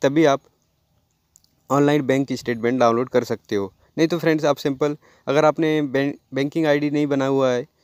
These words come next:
तो वो भी आप बना सकते हो एकदम ईजी तरीके से, कोई भी वो नहीं है फ्रेंड्स।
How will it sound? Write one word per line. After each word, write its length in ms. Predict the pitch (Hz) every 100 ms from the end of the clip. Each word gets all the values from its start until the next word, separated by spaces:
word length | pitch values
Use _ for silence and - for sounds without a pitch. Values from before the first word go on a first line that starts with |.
| _
तो 60 | 151
वो 80 | 156
भी 100 | 170
आप 120 | 156
बना 220 | 135 147
सकते 280 | 151 135 -
हो 60 | 139
एकदम 220 | 135 139
ईजी 180 | 131 135
तरीके 400 | 135 127 - 123
से, 200 | - 131 - _ _
कोई 140 | 151 151
भी 80 |
वो 120 | 151 151
नहीं 120 | 147
है 60 |
फ्रेंड्स। 380 | 135 139 139 -